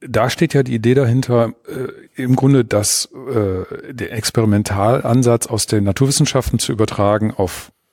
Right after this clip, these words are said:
Kultur-, Sozialwissenschaften und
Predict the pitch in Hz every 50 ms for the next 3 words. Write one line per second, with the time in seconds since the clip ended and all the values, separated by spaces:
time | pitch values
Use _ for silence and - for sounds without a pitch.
0 | _ _ - - 117 - - - 135 131 127 120 104 110 107 - - 113 120 131
1 | 139 - - 170 160 - 151 139 - - - 135 120 - - - - - - -
2 | 127 127 123 117 -